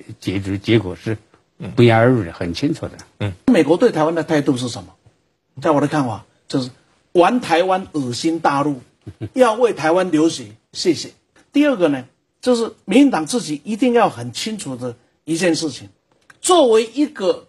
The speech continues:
Speaker 3: 执政者，作为一个有权力的人，要想到的是不是打仗，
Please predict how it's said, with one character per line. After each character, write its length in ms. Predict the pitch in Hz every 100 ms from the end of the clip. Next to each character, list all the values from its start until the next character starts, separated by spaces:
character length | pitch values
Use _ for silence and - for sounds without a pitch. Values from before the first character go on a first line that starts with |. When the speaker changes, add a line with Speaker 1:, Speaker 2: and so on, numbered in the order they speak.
| -
Speaker 3:
执 180 | 185 233
政 200 | 269 160
者， 120 | - - _ _ _ _ _
作 260 | - 330 269
为 120 | 240
一 40 |
个 140 | 269 240
有 220 | 170 175
权 320 | 170 - 185
力 100 | 262
的 160 | 170 147
人， 160 | 127 - _ _ _ _
要 160 | - 208
想 280 | - 180 285
到 120 | 175
的 80 | 156
是 160 | 170
不 160 | 156 151
是 140 | 156
打 240 | - - -
仗， 180 | -